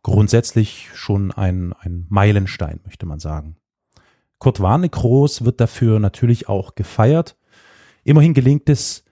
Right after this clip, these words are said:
ihm als einem der ersten, dass so ein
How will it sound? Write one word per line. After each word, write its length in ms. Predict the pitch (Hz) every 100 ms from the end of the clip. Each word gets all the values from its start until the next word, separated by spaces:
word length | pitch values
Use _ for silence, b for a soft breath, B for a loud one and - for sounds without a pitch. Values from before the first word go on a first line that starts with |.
| _ _ _ 143
ihm 420 | 147 170 170 160 -
als 400 | 107 101 - _ -
einem 260 | 110 113
der 160 | - -
ersten, 680 | 123 139 - 131 131 123 - _ _ _ _ _ _ _ _
dass 320 | 110 - - -
so 260 | 104 117
ein 440 | 110 107 104 101